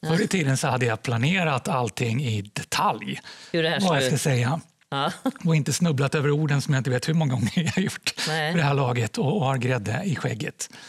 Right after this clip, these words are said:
Speaker 2: och allting. Utan att faktiskt prata om sånt som känns spännande, som jag har skitbra koll på. Men jag har
Speaker 1: Mm.
Speaker 2: inte koll på allting du kommer att fråga om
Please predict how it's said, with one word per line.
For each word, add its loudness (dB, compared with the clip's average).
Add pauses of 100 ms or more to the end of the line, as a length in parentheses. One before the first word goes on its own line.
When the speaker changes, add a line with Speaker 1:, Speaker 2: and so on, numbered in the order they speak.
(240)
Speaker 2:
och -2
allting. -6 (420)
Utan -2
att -6 (640)
faktiskt -6 (300)
prata -4
om -2
sånt -2
som -4
känns -4
spännande, -2
som -2
jag 2
har -2 (480)
skitbra -2
koll -2
på. -6
Men 0
jag 2
har 0
Speaker 1:
Mm. 0
Speaker 2:
inte -4
koll -2
på -6
allting -2
du -4
kommer -4
att -10 (440)
fråga 0
om -4